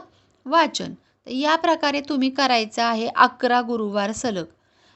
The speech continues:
अकरा गुरुवार येणार आहेत. साधारणतः तुम्ही जर हे केले अकरा गुरुवार तर तीन महिन्यामध्ये होतात, तीन साडेतीन महिन्यामध्ये. अकरा गुरुवार स्वामी करून घेतात.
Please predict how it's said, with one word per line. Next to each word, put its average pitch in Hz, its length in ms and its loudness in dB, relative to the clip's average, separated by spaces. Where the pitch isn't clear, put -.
अकरा 233 360 0
गुरुवार 233 380 -2
येणार 220 280 -2
आहेत. 226 280 -2
साधारणतः 240 680 -4
तुम्ही 254 220 -4
जर 254 120 -2
हे 254 200 0
केले 254 300 -2
अकरा 214 340 -2
गुरुवार 208 440 -6
तर 294 60 -8
तीन 311 200 -2
महिन्यामध्ये 269 560 0
होतात, 277 340 0
तीन 214 200 -4
साडेतीन 190 480 -6
महिन्यामध्ये. 175 600 -10
अकरा 220 320 -6
गुरुवार 226 340 -6
स्वामी 220 340 -6
करून 254 360 -4
घेतात. 269 380 -4